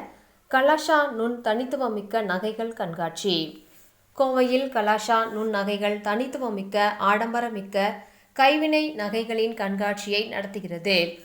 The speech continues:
அடுத்து வரும் விழாக்கள், திருமண விழா நாளை முன்னிட்டு இரண்டு நாட்கள் இந்த கண்காட்சி கோவை ரெசிடென்சி ஹோட்டலில் டிசம்பர் பத்தொன்பது, இருபது ஆகிய நாட்களில் நடக்கிறது.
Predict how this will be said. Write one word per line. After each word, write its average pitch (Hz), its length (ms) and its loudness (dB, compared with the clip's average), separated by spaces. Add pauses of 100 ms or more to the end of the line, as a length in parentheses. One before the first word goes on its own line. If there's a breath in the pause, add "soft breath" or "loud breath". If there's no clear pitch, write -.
(240 loud breath)
அடுத்து 254 340 2
வரும் 247 300 2
விழாக்கள், 214 580 0
திருமண 226 420 -4
விழா 196 300 0
நாளை 190 340 -4
முன்னிட்டு 190 640 -2
இரண்டு 214 300 -4
நாட்கள் 196 460 -4
இந்த 214 280 -6
கண்காட்சி 190 800 -8 (240 loud breath)
கோவை 277 380 4
ரெசிடென்சி 311 600 -2
ஹோட்டலில் 233 520 -4
டிசம்பர் 226 540 -2
பத்தொன்பது, 202 720 -4
இருபது 208 560 -4
ஆகிய 196 340 -4
நாட்களில் 196 480 -6
நடக்கிறது. 175 880 -2